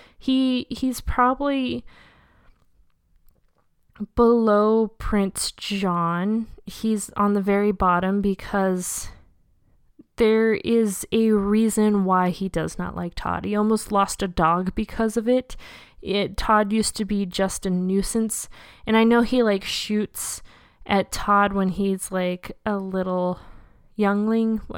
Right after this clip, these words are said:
I think foxes are called pups. Um, he shoots in the air. He doesn't, like,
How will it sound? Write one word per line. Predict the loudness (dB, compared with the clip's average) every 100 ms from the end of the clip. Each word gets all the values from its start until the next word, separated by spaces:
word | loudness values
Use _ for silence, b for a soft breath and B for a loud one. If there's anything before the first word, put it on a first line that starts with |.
| -8
I | -4 -2
think | -4 -6 -10 -6
foxes | -6 -6 -12 -12 -8
are | -8
called | -6 -8 -6
pups. | -6 -8 -10 -2
Um, | 2 2
he | 2 -2
shoots | 2 2 2
in | -2
the | -2 0
air. | 2 2
He | 2 2
doesn't, | 2 2 -2 -2
like, | -2 -2 -2 -10